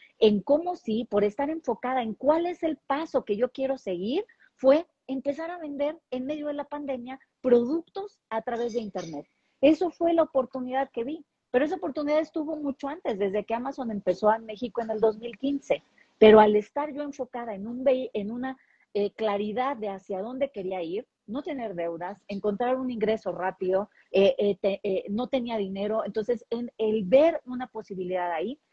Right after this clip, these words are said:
me llevó a encontrar que en me-, en dos años tener mil productos diferentes para poder vender. Entonces,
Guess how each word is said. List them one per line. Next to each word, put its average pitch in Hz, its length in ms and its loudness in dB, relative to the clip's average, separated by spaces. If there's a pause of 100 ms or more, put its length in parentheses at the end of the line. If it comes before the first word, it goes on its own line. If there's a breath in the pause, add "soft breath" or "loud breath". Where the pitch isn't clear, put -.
(160 soft breath)
me 208 200 2
llevó 202 300 2
a 262 80 0
encontrar 240 560 -4
que 185 80 -6
en 175 180 -4
me-, 214 180 -4
en 180 200 0
dos 220 200 -2
años 220 400 -6 (220)
tener 202 280 4
mil 233 260 4
productos 214 460 2
diferentes 175 540 -4
para 165 220 -4
poder 156 340 -6
vender. 147 360 -4 (220 loud breath)
Entonces, 214 420 6